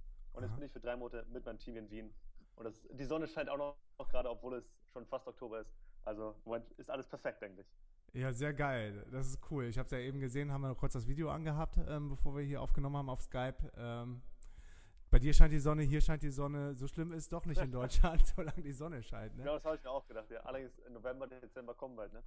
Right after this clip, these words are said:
Speaker 2: Ja, das auf jeden Fall wird's wieder härter. Ähm, du sagst grad, du arbeitest mit deinem Team jetzt, ähm,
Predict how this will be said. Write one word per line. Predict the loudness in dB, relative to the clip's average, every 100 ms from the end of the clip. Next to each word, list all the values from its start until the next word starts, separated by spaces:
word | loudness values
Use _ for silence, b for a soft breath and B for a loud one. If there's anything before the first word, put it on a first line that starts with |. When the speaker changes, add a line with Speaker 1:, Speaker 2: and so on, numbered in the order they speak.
| -14 -12 -12
Speaker 2:
Ja, | -10 -10
das | -10 -10
auf | -10
jeden | -10 -10
Fall | -10 -10
wird's | -8
wieder | -6 -6
härter. | -6 -6 -8 -10 B B B -16 -10
Ähm, | -8 -6 -8 B -6
du |
sagst | -2 4 4
grad, | 4 -2
du | -2
arbeitest | 0 -2 -2 -6
mit | -4
deinem | -4 -2
Team | -4 -4 -4
jetzt, | -6 -8 -10
ähm, | -8 -6 -8